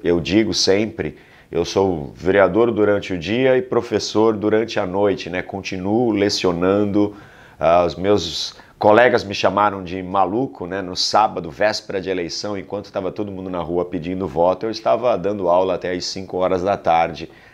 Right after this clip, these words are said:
na, na faculdade onde eu leciono. Então eu acho que não é uma questão de, de mudar o comportamento, e sim, ah,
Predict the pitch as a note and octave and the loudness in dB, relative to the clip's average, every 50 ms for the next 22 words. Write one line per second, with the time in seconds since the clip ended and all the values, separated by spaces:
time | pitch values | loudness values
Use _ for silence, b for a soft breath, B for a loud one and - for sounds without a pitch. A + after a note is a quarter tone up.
0 | b b - F2+ F2 - D#2 - B B B B B F2+ F2+ E2+ - F#2 F#2 - | b b -4 -2 0 0 -2 -4 B B B B B -6 -4 -2 0 -2 0 0
1 | F#2 F2 F#2 F#2 F#2 F#2+ F#2+ F#2+ F#2 G2 G2 F#2+ G2 G#2 G2 - - G2+ G2 G2 | 2 4 6 6 4 4 -2 -4 0 2 2 4 4 2 0 0 0 0 2 2
2 | F#2+ F2+ E2+ D#2 - b b b b b b b b b b b b b b b | 2 0 -2 -6 -10 b b b b b b b b b b b b b b b
3 | b - A2 - - C#3+ D3 D#3 E3 E3 E3+ E3 E3 E3 - - - - - - | b -10 -4 0 2 4 6 6 6 6 4 4 2 0 -4 -8 -10 -10 -8 -8
4 | E3+ F3 E3+ E3+ E3 E3 D#3+ D#3+ E3 E3 E3 - E3+ D#3 - - - D3+ D#3 E3 | -6 -6 -6 -4 -2 -2 0 0 -2 -2 -4 -4 -4 -4 -4 -2 0 0 0 -2
5 | E3 D#3 C#3 D3+ D#3 D3 C#3 B2 G#2+ D2 - - - A#1 E2+ F2 G2+ A#2 A2+ A#2 | -4 -4 -2 -2 0 0 0 -2 -4 -4 -8 -10 -12 -12 -8 -6 -4 -4 -2 -2
6 | B2 B2+ B2+ A2+ G2+ A2 G#2+ A2 A2 A2 A2+ A2+ A#2+ A2+ - A#2+ A#2+ A2 B2 A#2+ | 0 0 0 2 4 6 8 8 8 8 6 4 0 -4 -6 -8 -6 -4 -4 -6
7 | A2+ - A#2 G#2 G2 G2 F#2+ - A#2+ G#2+ - - - B2+ C#3 D3 D#3 F3 E3+ - | -4 -4 -4 -4 -4 -6 -6 -6 -8 -8 -8 -6 -6 -6 -6 -6 -6 -8 -10 -12
8 | b b b b b b b b b b b b G2+ G2+ G2+ G#2 G2+ | b b b b b b b b b b b b 4 4 4 4 2